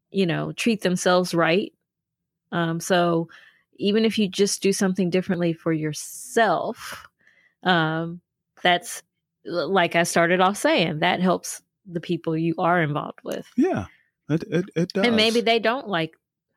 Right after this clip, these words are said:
Speaker 1: who this you is, but
Speaker 2: And,
Speaker 1: that
Speaker 2: and that
Speaker 1: means you
Speaker 2: can
Speaker 1: don't need
Speaker 2: happen
Speaker 1: to be,
Speaker 2: too.
Speaker 1: to be with
Speaker 2: <laughs>
Speaker 1: them.
Speaker 2: That's right.
Speaker 1: You know?
Speaker 2: It, and it's okay.
Speaker 1: And it's okay.
Speaker 2: Yeah. So this is, that's, that's cool.
Speaker 1: That is cool.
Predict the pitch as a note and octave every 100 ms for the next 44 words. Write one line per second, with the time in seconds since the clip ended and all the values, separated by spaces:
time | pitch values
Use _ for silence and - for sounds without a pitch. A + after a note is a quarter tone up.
0 | - F3+ E3+ E3+ - - _ E3+ F3+ E3+
1 | F3+ F3+ D#3 D#3+ F#3 - - - F#3 G#3
2 | G3 E3 - E3 D#3+ - E3+ E3 D#3+ G#3+
3 | E3 A#3+ G3+ - - - - G3+ A3+ C4
4 | C4 D4 A#3 F3 F3+ G#3 A3 B2 B2+ -
5 | F#3 D4+ A#2 - _ _ F#3 F3+ F#3+ E4
6 | _ _ _ A#2 B2+ C3+ B2 A#2+ - A#2+
7 | B2+ F#3+ A3 - - A3 G3 - E3 E3+
8 | A#3+ F#3 - - D4+ E4+ E4+ - _ _
9 | - F#3+ G#3 - G#3 - A3 - - -
10 | - - - - C#4+ C4+ - - _ F#3+
11 | F3+ E4+ - - C#4+ C4+